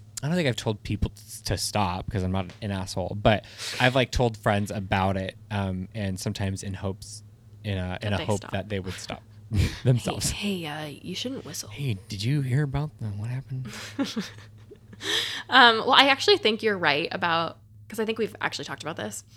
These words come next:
Speaker 2: um, about the reason, but for everyone else, all those listeners out there,
Speaker 1: Mm.
Speaker 2: this random, seemingly, seemingly random superstition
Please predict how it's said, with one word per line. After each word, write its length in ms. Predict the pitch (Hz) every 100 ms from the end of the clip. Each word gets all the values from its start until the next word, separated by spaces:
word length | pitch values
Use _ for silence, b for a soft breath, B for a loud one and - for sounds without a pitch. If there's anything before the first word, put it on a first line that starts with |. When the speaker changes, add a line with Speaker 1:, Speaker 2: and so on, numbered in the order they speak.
| B B B
Speaker 2:
um, 460 | 175 185 156 135 190 - - - - - - -
about 160 | 240 226
the 80 |
reason, 380 | 220 220 233 233 214
but 420 | 185 180 - - - -
for 200 | - 240
everyone 300 | 277 330 240
else, 440 | 190 - 214 - - -
all 180 | 240 262
those 220 | 247 226
listeners 480 | 202 208 - 175 190
out 200 | - -
there, 280 | 196 - - - B B
Speaker 1:
Mm. 240 | 113 165 214
Speaker 2:
this 260 | 262 262
random, 680 | 240 226 240 277 294 262 254 220 -
seemingly, 840 | - 240 247 240 220 214 202 196
seemingly 360 | - 262 226 208
random 460 | 180 170 180 175
superstition 680 | 180 170 180 180 - 165 196